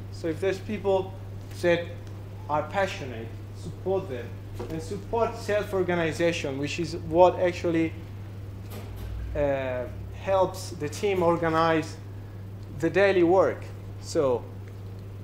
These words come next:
set priorities, identify bottlenecks, swarm and help the phase of the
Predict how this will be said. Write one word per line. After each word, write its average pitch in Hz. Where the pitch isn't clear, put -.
set -
priorities, 180
identify 180
bottlenecks, 170
swarm 202
and 170
help 180
the 156
phase 180
of 156
the 139